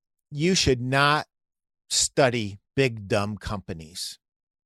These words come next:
It, it, it, it is an exercise in futility. Do not do it. Studying big, dumb c-, companies, and I'm stealing that from Dan Kennedy, so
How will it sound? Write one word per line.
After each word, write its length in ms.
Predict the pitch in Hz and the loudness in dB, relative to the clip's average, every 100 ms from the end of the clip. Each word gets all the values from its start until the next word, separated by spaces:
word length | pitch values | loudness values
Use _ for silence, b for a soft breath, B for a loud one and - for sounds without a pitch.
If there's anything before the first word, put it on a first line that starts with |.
| _ - | _ -10
It, 160 | 113 - | -10 -6
it, 420 | 117 113 127 113 | -6 -6 -8 -6
it, 160 | 110 98 | -6 -6
it 220 | 120 117 | -6 -4
is 380 | 110 107 107 - | -2 -2 -2 -4
an 180 | 98 98 | -6 -4
exercise 680 | 104 - 139 - 135 120 107 | -4 -2 -2 -2 0 0 -2
in 100 | 104 | -6
futility. 800 | - 110 - 113 90 76 76 90 _ - | -10 -12 -8 -6 -6 -8 -12 -20 _ -6
Do 140 | 135 | -2
not 280 | 127 120 101 | 0 -2 -4
do 220 | 95 85 | -8 -8
it. 140 | 80 _ b b b b b _ _ - | -10 _ b b b b b _ _ -8
Studying 600 | - - 151 175 160 120 | -4 0 2 2 0 0
big, 360 | 98 143 127 | 0 0 2
dumb 300 | 127 123 123 - | 0 0 -2 -10
c-, 120 | 123 - - | -16 -16 -6
companies, 580 | 131 117 117 104 104 98 | -4 -2 -4 -4 -4 -6
and 100 | 95 | -8
I'm 80 | |
stealing 460 | - - 120 117 104 | -8 -6 -6 -6 -6
that 260 | 101 92 - | -8 -8 -10
from 420 | 110 92 87 87 _ _ - | -8 -8 -10 -14 _ _ -8
Dan 260 | 107 98 95 | -6 -6 -8
Kennedy, 480 | 110 98 90 90 | -8 -6 -8 -8
so 340 | 87 - 85 | -8 -6 -8